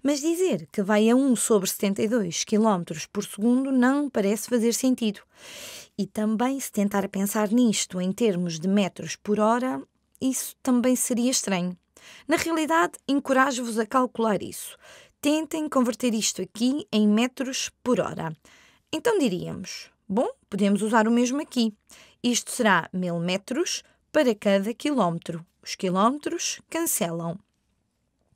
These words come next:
E vou ficar com cinquenta vezes mil, que é cinquenta mil, cinquenta mil metros por hora.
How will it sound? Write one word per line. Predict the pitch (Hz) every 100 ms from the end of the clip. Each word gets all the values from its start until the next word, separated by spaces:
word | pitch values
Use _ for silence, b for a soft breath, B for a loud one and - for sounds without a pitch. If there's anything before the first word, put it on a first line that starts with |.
| _ _ _ _ _ _ _
E | 294
vou | 277
ficar | 349 381 - 247 196
com | - 233 180
cinquenta | - 208 190 - 170 180 - 269 349 277
vezes | 202 185 156
mil, | 175 175 170 190 349 b b b b b -
que | 359
é | 339
cinquenta | - 226 208 196 180
mil, | 175 175 190 294 - _ _ b b b
cinquenta | - 226 214 208 190 180
mil | 175 160
metros | 175 262 - 302 381 - - -
por | 339 311
hora. | 247 240 247